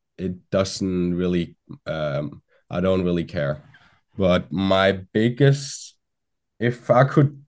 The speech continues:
choose, it would be playing over here somewhere.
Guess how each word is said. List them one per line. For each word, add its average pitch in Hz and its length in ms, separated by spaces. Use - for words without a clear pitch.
choose, 165 440
it 127 120
would 131 220
be 123 200
playing 127 400
over 104 240
here 87 240
somewhere. 78 420